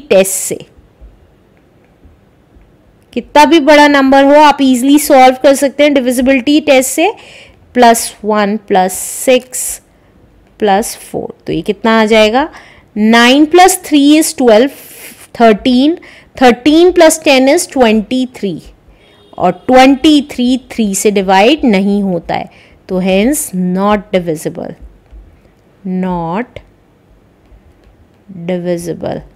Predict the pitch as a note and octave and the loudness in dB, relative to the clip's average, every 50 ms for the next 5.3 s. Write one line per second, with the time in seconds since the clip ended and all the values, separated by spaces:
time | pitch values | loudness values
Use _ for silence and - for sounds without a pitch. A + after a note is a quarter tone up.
0 | _ _ _ _ _ _ _ _ - A#3 A#3 A3 G3+ G#3 A#3 A#3 A3+ A#3 A#3 - | _ _ _ _ _ _ _ _ 0 0 0 2 0 0 2 2 4 2 2 0
1 | - - - - D4+ D4 D4 D4 D4 C#4+ C#4 C4+ C4+ C4+ D4 D#4+ D4+ A#3+ A3+ B3 | -2 -4 0 2 4 4 4 2 0 0 0 2 2 2 2 2 2 0 0 -2
2 | A#3+ - - - D4+ D4 D4 C4+ E4 D#4+ D#4+ D#4 C#4 B3 A3+ G#3+ B3 C4 C4+ A3+ | -2 -4 0 2 2 4 4 4 2 2 4 4 2 2 2 4 4 2 2 2
3 | G#3+ A3 G#3+ G#3 A3 B3 D#4 F4 - - - - _ _ _ _ _ - - - | 2 0 2 2 0 0 -2 -4 -8 -14 -20 -20 _ _ _ _ _ -14 -4 2
4 | D4 C#4+ D4+ D#4+ D#4+ D#4+ F#4 F4+ F#4 F#4 F4 D#4+ C#4+ A#3+ A#3+ A#3+ A#3 A3+ A3 A3 | 4 4 6 4 4 4 2 4 4 4 2 2 0 0 0 0 0 2 2 2
5 | A#3+ B3+ A#3+ A3+ A#3 C#4 | 2 4 4 2 2 0